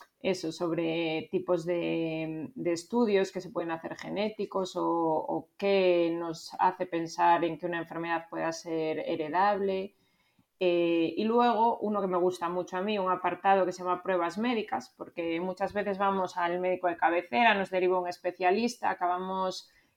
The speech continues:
eh, teniendo que hacer una prueba complementaria y no tenemos ni pajolera idea de lo que, de lo que supone esa prueba.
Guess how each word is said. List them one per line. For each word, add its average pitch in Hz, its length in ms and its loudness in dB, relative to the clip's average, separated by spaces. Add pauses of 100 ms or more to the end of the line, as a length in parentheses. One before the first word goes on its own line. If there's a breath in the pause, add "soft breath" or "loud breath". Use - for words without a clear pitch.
(140)
eh, 180 420 4
teniendo 190 320 2
que 185 100 -2
hacer 180 200 -2
una 185 240 -2
prueba 185 240 2
complementaria 185 1120 2
y 180 200 -2
no 190 140 -2
tenemos 196 440 -4
ni 175 300 -2
pajolera 185 580 2
idea 190 440 4
de 190 140 0
lo 165 220 2
que, 147 880 -4
de 165 180 -2
lo 170 220 0
que 165 160 -2
supone 180 640 2
esa 165 260 -2
prueba. 240 420 -2